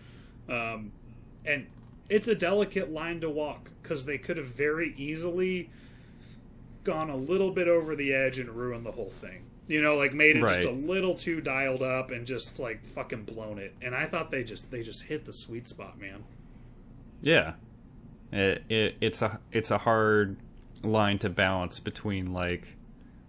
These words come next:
Speaker 2: playing it safe and then just going so overboard that everyone just kinda gets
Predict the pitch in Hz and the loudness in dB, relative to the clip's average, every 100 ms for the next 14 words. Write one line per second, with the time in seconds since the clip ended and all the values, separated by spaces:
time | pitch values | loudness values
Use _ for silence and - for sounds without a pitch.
0 | - 117 110 104 - - 104 104 107 101 | 2 4 6 4 2 4 4 4 2 -2
1 | 92 98 - 107 98 92 104 95 95 98 | -2 -4 -2 0 0 0 2 4 2 0
2 | 101 98 95 95 92 95 90 90 - 98 | 0 0 2 0 0 -2 -4 -6 -4 -2
3 | 90 85 - - | -2 -4 -4 -6